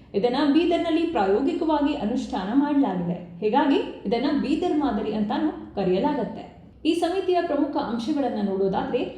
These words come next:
ಪ್ರತಿ ಜಿಲ್ಲೆಯಲ್ಲಿ ಹೊರಗುತ್ತಿಗೆ ಕಾರ್ಮಿಕರ ಸೇವೆ ಒದಗಿಸುವ ಸಲುವಾಗಿ ಸಮಿತಿಯನ್ನ ರಚನೆ ಮಾಡೋದು, ಈ ಸಮಿತಿಯ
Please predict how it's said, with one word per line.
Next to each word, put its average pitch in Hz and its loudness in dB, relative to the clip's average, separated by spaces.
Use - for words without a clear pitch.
ಪ್ರತಿ 339 6
ಜಿಲ್ಲೆಯಲ್ಲಿ 294 2
ಹೊರಗುತ್ತಿಗೆ 269 2
ಕಾರ್ಮಿಕರ 233 0
ಸೇವೆ 233 -4
ಒದಗಿಸುವ 208 0
ಸಲುವಾಗಿ 208 0
ಸಮಿತಿಯನ್ನ 254 0
ರಚನೆ 233 -2
ಮಾಡೋದು, 185 -2
ಈ 269 0
ಸಮಿತಿಯ 269 2